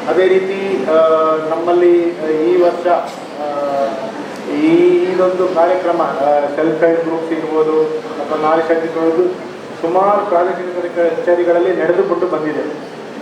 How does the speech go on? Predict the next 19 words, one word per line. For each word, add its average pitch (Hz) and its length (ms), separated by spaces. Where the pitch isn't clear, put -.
ನಿಮ್ಮ 175 260
ಎಲ್ಲ 180 180
ಏನು, 175 380
ಆ, 151 800
ಈ 180 420
ನಮ್ಮ 160 360
ಈ 156 80
ಪ್ರಾಡಕ್ಟ್ 147 500
ಬಗ್ಗೆ 165 180
ಏನೇನಿದ್ದಾವೆ, 160 640
ನಿಮ್ಗೆ 151 260
ನಮ್ಗೆ 151 380
ಎಕ್ಸ್ಕ್ಲೂಸಿವ್ಲಿ 175 600
ನಿಮಗೆಲ್ಲ 165 320
ಪ್ರಾಡಕ್ಟ್ಸ್‌ಗಳಿದ್ದಾವೆ. 151 960
ಇದನ್ನು 160 180
ನಮ್ಮ 156 200
ಮುಖ್ಯಸ್ಥರು, 160 720
ಆ, 139 520